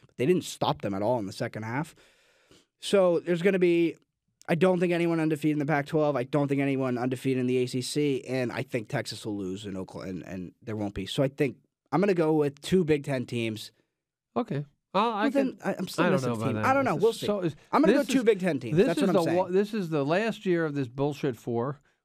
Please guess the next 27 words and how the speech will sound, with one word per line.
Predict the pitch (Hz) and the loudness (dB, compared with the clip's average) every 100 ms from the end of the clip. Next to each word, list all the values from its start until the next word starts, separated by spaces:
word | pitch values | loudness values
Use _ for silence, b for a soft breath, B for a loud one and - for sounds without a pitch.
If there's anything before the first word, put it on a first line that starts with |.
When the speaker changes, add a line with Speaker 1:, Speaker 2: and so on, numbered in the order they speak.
| - | -4
Speaker 2:
We | 135 | -2
get | 151 147 | -2 -4
to | 123 | -10
six | - 175 - - | -6 -8 -6 -6
next | 123 - | -6 -4
year. | 120 | -2
I | 113 | 0
think | 110 117 | -2 -2
they | |
go | 113 | -4
to | 92 | -4
six | - 139 - | -4 -4 -4
next | 131 - 110 | -6 -4 -4
year, | 107 117 b b b - | -4 -6 b b b -4
and | 135 | 0
then | 135 127 - | 0 -4 -6
we | 139 | -6
should | 120 135 | -4 -2
get | |
up | 135 - | -4 -6
to | - | -6
twelve. | 170 139 - | -4 -2 -4
If | 139 120 | -6 -2
you | 190 165 | 0 0
had, | 151 143 139 | 0 -2 -4
if, | 156 143 | -4 -2
is, | 190 143 | -4 -6